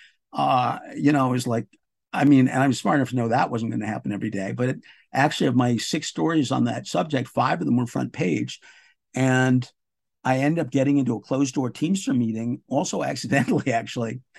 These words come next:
I was looking for the bathroom and they just threw me into the meeting, um, where they were deciding whether to call a strike. And it was, it was kind of agonizing 'cause I realized the bathroom was out, was out another door and I wouldn't be able to get back in if I did go to the bathroom. So I'm,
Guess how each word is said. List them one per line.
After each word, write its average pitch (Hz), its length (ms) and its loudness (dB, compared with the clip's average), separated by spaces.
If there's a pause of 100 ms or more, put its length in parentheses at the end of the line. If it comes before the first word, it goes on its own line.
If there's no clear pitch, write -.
(220)
I - 100 0
was 147 80 2
looking 139 200 2
for 104 60 -2
the 110 80 -2
bathroom 127 460 0
and 113 80 -4
they 113 80 -6
just 110 220 -8
threw 143 140 4
me 131 120 8
into 120 180 6
the 104 60 -2
meeting, 143 340 -2 (640)
um, 120 480 0 (440)
where 131 340 2
they 135 120 4
were 131 120 2
deciding 147 480 0
whether 123 180 0
to 127 80 -6
call 120 220 -4
a 110 60 -6
strike. - 520 -8 (100)
And 127 400 2 (720)
it 147 200 4
was, 139 420 0 (760)
it 151 180 4
was 151 120 4
kind 170 140 2
of 151 60 4
agonizing 131 640 2 (240)
'cause 143 160 2
I 147 140 -2
realized 151 460 4
the 131 60 -4
bathroom 175 340 0
was 135 120 0
out, 147 240 -2 (140)
was 131 160 -2
out 151 200 4
another 143 260 4
door 165 240 2
and 139 80 0
I 127 40 0
wouldn't 143 200 0
be 139 80 2
able 131 100 -4
to 127 40 -6
get 123 160 -4
back 113 240 -6
in 170 120 0
if 127 140 -4
I 113 100 -2
did 175 220 -2
go 175 100 -2
to 127 60 -4
the 120 60 -4
bathroom. 117 380 -4
So 143 140 0
I'm, 127 180 2